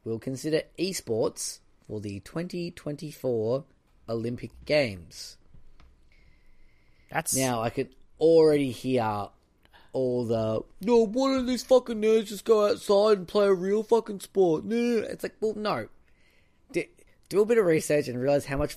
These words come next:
Speaker 1: fucking money is involved in this sort of thing before you start flapping your mouth, okay?
Speaker 2: You're being a,
Speaker 1: Um,
Speaker 2: you,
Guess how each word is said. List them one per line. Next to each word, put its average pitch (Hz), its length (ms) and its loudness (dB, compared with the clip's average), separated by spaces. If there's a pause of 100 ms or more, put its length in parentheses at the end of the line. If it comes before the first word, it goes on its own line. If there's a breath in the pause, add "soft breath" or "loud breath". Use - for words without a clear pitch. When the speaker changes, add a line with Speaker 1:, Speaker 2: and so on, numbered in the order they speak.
(100)
Speaker 1:
fucking 156 360 -2
money 139 300 -2
is 110 80 -6
involved 110 420 -4
in 110 120 -8
this 110 280 -8 (140)
sort 123 200 -6
of 104 100 -10
thing 104 340 -8 (340)
before 127 300 -2
you 117 80 -2
start 110 320 -6 (220)
flapping 123 340 -6
your 107 80 -8
mouth, 101 400 -12 (480 soft breath)
okay? 113 400 -4 (380 soft breath)
Speaker 2:
You're 170 100 -6
being 320 200 0
a, 254 60 0
Speaker 1:
Um, 117 200 -2
Speaker 2:
you, 196 160 -2